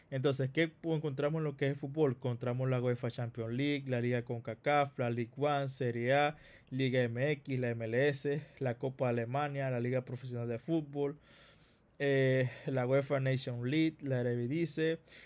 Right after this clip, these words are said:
la uefa Europa League, eh, la uefa Conference League, la F A Cup, la Brasileirao Cup, Supercopa de Italia, Campeonato Uruguayo, la Liga Pro de Ecuador, la Liga uno de Perú, la Liga de Venezuela,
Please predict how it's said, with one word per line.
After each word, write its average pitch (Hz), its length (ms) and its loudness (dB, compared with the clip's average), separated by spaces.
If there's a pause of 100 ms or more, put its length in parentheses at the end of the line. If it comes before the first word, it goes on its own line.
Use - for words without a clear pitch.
(200)
la 131 120 2
uefa 135 280 2
Europa 123 380 2
League, 170 320 2 (380)
eh, 127 560 6
la 123 120 2
uefa 131 300 2
Conference 131 520 -4
League, 175 280 2 (340)
la 131 160 2
F 131 180 0
A 123 220 2
Cup, 170 320 4 (440)
la 131 280 2
Brasileirao 127 460 0
Cup, 170 360 4 (160)
Supercopa 135 720 -2
de 127 60 4
Italia, 160 640 4 (140)
Campeonato 131 520 -2
Uruguayo, 156 720 2 (340)
la 135 100 2
Liga 135 380 4
Pro 139 180 2
de 135 100 2
Ecuador, 160 680 4 (180)
la 135 120 0
Liga 131 200 4
uno 135 180 0
de 131 80 4
Perú, 143 500 0
la 147 100 2
Liga 135 180 2
de 131 80 2
Venezuela, 160 680 2